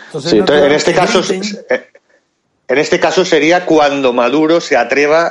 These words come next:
Speaker 2: a suspender definitivamente la,
Speaker 1: Eh,
Speaker 2: la
Speaker 1: si lo
Speaker 2: Cámara.
Speaker 1: hace, hay
Speaker 2: Claro.
Speaker 1: golpe de
Speaker 2: Si lo
Speaker 1: Estado de,
Speaker 2: hace.
Speaker 1: de
Speaker 2: Exacto.
Speaker 1: concentración del poder. No, no
Speaker 2: Ujú.
Speaker 1: de cambio de orientación del poder,
Speaker 2: Claro.
Speaker 1: sino de
Speaker 2: Ujú.
Speaker 1: concentración hacia la dictadura. Es decir, ese,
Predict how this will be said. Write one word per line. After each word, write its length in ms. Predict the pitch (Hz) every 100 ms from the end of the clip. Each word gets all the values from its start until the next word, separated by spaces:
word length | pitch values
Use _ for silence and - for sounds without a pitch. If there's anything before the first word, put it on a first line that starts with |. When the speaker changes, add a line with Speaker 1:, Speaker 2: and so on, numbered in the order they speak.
| -
Speaker 2:
a 80 | 123
suspender 580 | - 123 - 117 127 139
definitivamente 880 | 139 - 131 120 127 117 120 120 131
la, 380 | 104 95 87
Speaker 1:
Eh, 80 | 87
Speaker 2:
la 80 | 87
Speaker 1:
si 80 | -
lo 60 | 117
Speaker 2:
Cámara. 280 | - -
Speaker 1:
hace, 240 | - 277 277
hay 120 | 214 190
Speaker 2:
Claro. 120 | 180
Speaker 1:
golpe 240 | 180 175
de 120 | 175 151
Speaker 2:
Si 40 |
lo 60 | -
Speaker 1:
Estado 180 | 202 107
de, 20 | 185
Speaker 2:
hace. 60 | - _
Speaker 1:
de 140 | - 214
Speaker 2:
Exacto. 260 | 208 226
Speaker 1:
concentración 1040 | 185 170 - 190 170 - 175 156 196 220 214
del 200 | 202 190
poder. 420 | - 196 156 127 _ _ _ _ -
No, 340 | 151 160 208
no 300 | 220 185 208 220
Speaker 2:
Ujú. 80 | 202
Speaker 1:
de 200 | 190 156
cambio 520 | 214 220 214 220 226
de 60 | 208
orientación 800 | 185 180 165 160 165 196 190 170
del 160 | 185
poder, 360 | 156 180 151 135
Speaker 2:
Claro. 340 | - 131 - -
Speaker 1:
sino 300 | 196 208 214
de 100 | 214
Speaker 2:
Ujú. 80 | 202
Speaker 1:
concentración 800 | 170 151 175 151 165 156 180 151 _ _
hacia 440 | - 214 220 240 226
la 300 | 247 285 - -
dictadura. 800 | 160 165 143 165 156 185 139 - _ _ _ -
Es 60 | 135
decir, 200 | 175 190
ese, 300 | 214 202 233